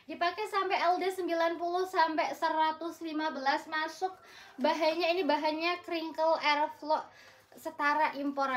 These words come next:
dari Z R. Ini kayak brand Renata ya. Harganya seratus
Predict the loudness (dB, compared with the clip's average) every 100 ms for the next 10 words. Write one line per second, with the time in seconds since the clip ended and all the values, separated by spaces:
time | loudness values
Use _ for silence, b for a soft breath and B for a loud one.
0 | 0 0 -2 -2 -2 0 0 0 -2 -6
1 | -4 0 0 0 0 0 0 -2 0 -2
2 | -2 -8 -6 -4 -4 -6 B B B 2
3 | 2 4 4 4 2 0 2 4 4 2
4 | 2 2 2